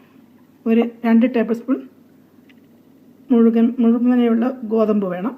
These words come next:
ഇത്രയും സാധനങ്ങൾ ഇതിന് വേണം. പിന്നെ തിളച്ച് തണുപ്പിച്ച വെള്ളം, അത്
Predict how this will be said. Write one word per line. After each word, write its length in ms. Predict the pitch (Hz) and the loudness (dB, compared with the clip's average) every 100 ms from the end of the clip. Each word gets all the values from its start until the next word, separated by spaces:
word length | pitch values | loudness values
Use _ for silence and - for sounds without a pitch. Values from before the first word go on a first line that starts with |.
| - _ - _ _ _ _ _ 233 | -16 _ -20 _ _ _ _ _ -12
ഇത്രയും 260 | 233 262 254 | 0 2 4
സാധനങ്ങൾ 400 | 220 220 240 240 233 269 - - | 2 0 2 2 0 -2 -10 -4
ഇതിന് 180 | 220 208 | -4 -2
വേണം. 240 | 202 202 269 247 | -4 -4 -4 -2
പിന്നെ 200 | 226 269 - _ _ _ - | -2 -2 -6 _ _ _ -4
തിളച്ച് 280 | 233 226 277 | 0 2 2
തണുപ്പിച്ച 320 | 240 226 233 233 240 | 2 2 0 -2 0
വെള്ളം, 260 | 190 165 - - _ _ _ _ _ _ _ _ - - | -2 -4 -12 -20 _ _ _ _ _ _ _ _ -20 -8
അത് 120 | 220 | -4